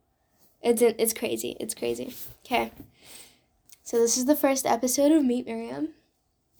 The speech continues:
Um, bit of a mess. Let me know what you think. Let me know opinions, suggestions,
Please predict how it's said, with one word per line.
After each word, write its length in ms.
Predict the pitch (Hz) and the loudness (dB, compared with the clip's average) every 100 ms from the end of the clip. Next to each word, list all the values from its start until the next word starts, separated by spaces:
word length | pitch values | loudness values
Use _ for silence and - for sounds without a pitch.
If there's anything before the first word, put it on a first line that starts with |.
| _ _ _ _ - _ | _ _ _ _ -12 _
Um, 560 | 240 226 226 220 220 - _ - 247 220 | -4 -2 0 -2 -4 -12 _ -20 -16 -2
bit 120 | 254 | 2
of 100 | 277 | 4
a 40 | 294 | 2
mess. 480 | 233 - - - - _ _ _ _ _ _ _ _ _ - - | 0 -6 -8 -10 -12 _ _ _ _ _ _ _ _ _ -20 -12
Let 200 | 247 247 | -4 -2
me 100 | 254 | 4
know 120 | 285 302 | 4 6
what 140 | 294 | 2
you 120 | 277 | -2
think. 440 | 262 214 240 240 - _ _ | -4 -6 -6 -10 -14 _ _
Let 200 | 240 226 | -12 -6
me 100 | 226 | -4
know 600 | 220 220 214 214 214 214 - - | 0 0 0 0 -2 -4 -8 -10
opinions, 800 | 220 233 220 220 214 214 214 214 | -6 -2 2 2 2 0 -2 -4
suggestions, 960 | 202 208 214 - 214 208 208 208 - | -4 -4 -4 -6 -6 -4 -6 -8 -14